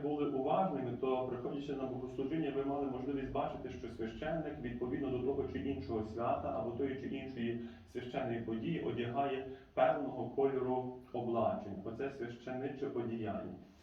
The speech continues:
І в церкві немає нічого хаотичного чи випадкового, тому і ми маємо певний символізм навіть у кольорах.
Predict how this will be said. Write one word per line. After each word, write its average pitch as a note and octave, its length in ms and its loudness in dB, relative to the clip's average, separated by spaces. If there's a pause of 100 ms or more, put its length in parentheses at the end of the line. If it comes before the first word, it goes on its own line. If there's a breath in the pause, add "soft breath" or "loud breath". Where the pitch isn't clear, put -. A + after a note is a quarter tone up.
(220 loud breath)
І A#2 260 4
в A2 140 -2
церкві D#3+ 280 2
немає D3 380 0
нічого C#3+ 260 0
хаотичного B2 840 0
чи B2 80 -2
випадкового, B2+ 960 0 (220)
тому C#3+ 320 4
і C3 120 2
ми A#2+ 340 2
маємо C#3 360 2
певний C#3+ 440 2
символізм B2 1000 0
навіть C3+ 440 0
у B2 80 -2
кольорах. A#2+ 640 -2